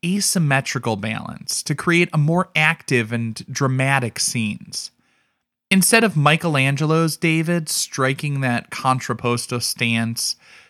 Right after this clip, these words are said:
we see Bernini's David with his body twisted, sling in hand, face clenched, as he appears to be in the midst of hurling his sling to slay his giant nemesis, Goliath.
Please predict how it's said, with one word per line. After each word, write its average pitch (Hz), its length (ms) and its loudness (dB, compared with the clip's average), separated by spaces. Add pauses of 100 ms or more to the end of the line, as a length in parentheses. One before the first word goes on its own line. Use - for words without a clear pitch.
(120)
we 214 220 4
see 240 240 0
Bernini's 160 800 2
David 107 640 -4 (140)
with 143 180 -4
his 156 240 0
body 160 400 0
twisted, - 880 -4
sling 190 540 0
in 165 140 2
hand, 139 440 0
face 180 340 -4
clenched, 156 760 -2 (260)
as 156 140 2
he 185 80 6
appears 226 460 -2
to 190 100 -2
be 180 240 0
in 156 100 0
the 151 60 4
midst 160 400 0
of 131 100 -4
hurling 202 600 2
his 175 220 4
sling 127 540 0 (280)
to 160 120 2
slay 170 560 4
his 131 300 4 (100)
giant 156 640 -2
nemesis, 139 840 0
Goliath. 120 880 -2